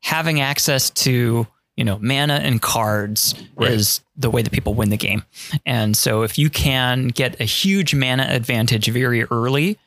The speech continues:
Speaker 1: then that gives you an enormous leg up in being able to convert that into a win.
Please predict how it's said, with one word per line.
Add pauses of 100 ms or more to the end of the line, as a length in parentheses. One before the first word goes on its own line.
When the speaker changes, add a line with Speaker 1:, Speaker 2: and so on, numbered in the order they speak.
(300)
Speaker 1:
then
that
gives
you
an
enormous
leg
up
in
being
able
to
convert
that
into
a
win.